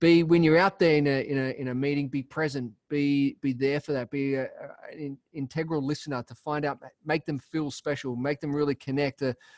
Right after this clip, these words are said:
so you have that connection, and, and just to really go within, to have a soul searching of, have a look at the mirror, look at what are the things that may be holding you back, and just to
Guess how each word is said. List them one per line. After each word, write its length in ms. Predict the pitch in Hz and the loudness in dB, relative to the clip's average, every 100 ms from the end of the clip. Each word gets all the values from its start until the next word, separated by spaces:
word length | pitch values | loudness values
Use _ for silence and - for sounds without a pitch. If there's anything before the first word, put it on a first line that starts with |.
| _ | _
so 160 | 139 | 0
you 180 | 135 139 | 2 2
have 160 | 131 135 | 0 -2
that 160 | 131 | -6
connection, 560 | - 127 139 - 123 123 - - _ _ - | -4 -4 -2 -2 -2 -4 -10 -20 _ _ 0
and, 360 | 151 160 160 - - | 4 6 4 0 0
and 180 | 151 | 0
just 200 | 143 190 | 2 -2
to 100 | - | 0
really 600 | 175 143 165 175 156 135 131 | 0 4 4 6 4 4 0
go 280 | 139 135 139 | 0 2 4
within, 380 | 127 - 151 139 | 2 0 0 0
to 100 | 127 | -2
have 200 | 147 151 | 0 2
a 120 | 143 | 0
soul 360 | - - 143 160 | 0 -2 0 0
searching 540 | - 131 120 131 127 | 0 -2 -2 -4 -2
of, 280 | 127 127 120 _ _ _ | 0 0 -2 _ _ _
have 180 | 151 185 | 0 2
a 60 | |
look 200 | 180 165 | 2 2
at 100 | 147 | -4
the 60 | 127 | -4
mirror, 380 | 123 127 127 127 | -2 0 0 2
look 220 | 143 160 | 2 4
at 120 | 170 | 4
what 140 | 147 | 4
are 60 | 147 | 2
the 100 | 135 | 0
things 340 | - 147 147 | -2 0 0
that 140 | 135 131 | 0 0
may 180 | 131 135 | 0 0
be 120 | 131 | 0
holding 360 | 120 135 131 | -2 -2 -2
you 80 | 123 | -4
back, 520 | 101 165 151 135 - _ _ _ _ | 0 2 2 0 -4 _ _ _ _
and 160 | - 156 | -2 2
just 160 | 196 - | 2 4
to 240 | 202 170 | 6 4